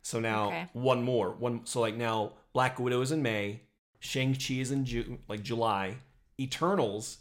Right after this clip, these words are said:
Speaker 1: is in November. Bump the whole slate back. This is the first year without a Marvel movie since two thousand nine.
Speaker 2: Oh my gosh.
Speaker 1: Okay, well, so out of four light bulbs of
Speaker 2: Four.
Speaker 1: anticipation.
Speaker 2: Four.
Speaker 1: Okay, four.
Speaker 2: Maybe and a half.
Speaker 1: I,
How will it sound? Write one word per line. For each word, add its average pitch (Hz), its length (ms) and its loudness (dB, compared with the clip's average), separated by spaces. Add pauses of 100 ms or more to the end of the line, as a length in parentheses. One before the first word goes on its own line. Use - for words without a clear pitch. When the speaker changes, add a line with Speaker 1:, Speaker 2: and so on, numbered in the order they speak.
Speaker 1:
is 120 300 -6
in 110 180 -6
November. 98 600 -6 (240)
Bump 120 180 -2
the 104 80 -4
whole 110 140 -4
slate 104 340 -4
back. 98 240 -4
This 120 140 -2
is 135 60 -6
the 139 100 2
first 160 360 2
year 143 160 2
without 135 220 2
a 120 60 4
Marvel 110 320 2
movie 110 260 -2
since 107 260 -2
two 110 140 -4
thousand 98 320 0
nine. 82 380 -6 (140)
Speaker 2:
Oh 196 140 -2
my 170 220 -8
gosh. 170 340 -8 (400)
Speaker 1:
Okay, 120 220 -4 (180)
well, - 100 -10
so 123 140 -2
out 120 80 4
of 117 60 0
four 131 460 2
light 117 240 2
bulbs 110 220 0
of 107 120 -2
Speaker 2:
Four. 208 180 8
Speaker 1:
anticipation. 123 440 2
Speaker 2:
Four. 143 280 4
Speaker 1:
Okay, - 180 -8
four. - 280 -12 (240)
Speaker 2:
Maybe 175 260 0
and 147 120 -4
a 165 40 -4
half. - 260 -6 (720)
Speaker 1:
I, 156 160 0